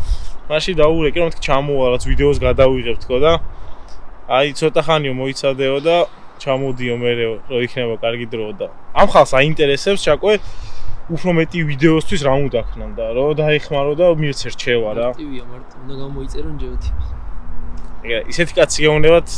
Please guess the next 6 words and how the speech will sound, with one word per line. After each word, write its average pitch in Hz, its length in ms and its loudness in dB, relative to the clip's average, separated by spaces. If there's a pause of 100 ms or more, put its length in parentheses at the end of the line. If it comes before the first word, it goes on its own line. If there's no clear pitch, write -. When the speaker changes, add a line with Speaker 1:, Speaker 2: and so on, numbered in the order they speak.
Speaker 1:
ჩემგან 147 340 4
აღარაა 123 400 6
უკვე 113 240 0
საჭირო. 156 420 4 (920)
ასე - 200 -6
რომ, 160 180 -2